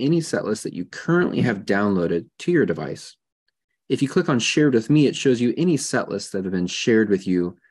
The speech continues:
from other Prime users. So to create a brand new one, you're gonna click the button in the top right corner that says Create New. It's gonna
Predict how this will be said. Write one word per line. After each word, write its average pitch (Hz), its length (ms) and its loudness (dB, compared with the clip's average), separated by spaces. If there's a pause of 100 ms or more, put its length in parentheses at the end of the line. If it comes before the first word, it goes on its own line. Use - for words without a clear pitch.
(140)
from 101 180 -2
other 95 500 0
Prime 85 260 -2
users. - 460 -6 (720)
So - 140 0
to 151 100 2
create 185 380 2
a 107 40 0
brand 131 540 4
new 135 140 6
one, 101 340 0
you're 113 140 -6
gonna 107 240 -2
click - 400 -4
the 123 80 2
button 107 240 -2
in 101 80 -2
the 90 80 -4
top - 280 -6
right 90 200 -2
corner 92 320 -4
that - 160 -6
says 85 180 -4
Create 92 580 0
New. 92 480 0 (680)
It's 127 100 -2
gonna 139 160 2